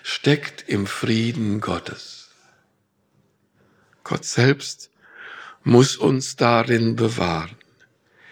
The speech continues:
indem er unser Herz und unseren Verstand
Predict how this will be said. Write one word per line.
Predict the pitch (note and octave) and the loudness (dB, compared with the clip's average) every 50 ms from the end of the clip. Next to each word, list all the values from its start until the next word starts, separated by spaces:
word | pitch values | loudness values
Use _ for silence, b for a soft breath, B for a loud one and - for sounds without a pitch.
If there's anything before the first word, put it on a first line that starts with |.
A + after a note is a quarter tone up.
| B B B B B B B B B B B | B B B B B B B B B B B
indem | - - A2 A2 A2 - B2 C3 C3+ C#3 C#3 C#3+ | 0 2 2 4 6 6 6 6 8 6 6 4
er | - - - B2 A#2+ A#2+ A#2+ - | 4 4 4 6 6 4 4 2
unser | - G#2+ G#2 G#2 G#2+ G2+ | 0 -2 -2 -2 0 0
Herz | G2 G2 G2 G2+ G2+ B2 C3 - - - - - - B B B B B B B B B B - | 0 0 0 0 0 0 -2 -2 -4 -6 -8 -8 -10 B B B B B B B B B B 2
und | - C3 C3+ - | 4 4 4 4
unseren | - D3+ C#3+ C3+ C#3+ D3 C#3+ C#3+ | 2 0 2 4 4 4 2 2
Verstand | C#3 - D3 C#3 - - - C3 B2 B2 A#2+ A#2+ A#2+ A#2+ - - | 0 -2 -2 -2 -2 0 2 2 2 2 0 -4 -6 -8 -12 -16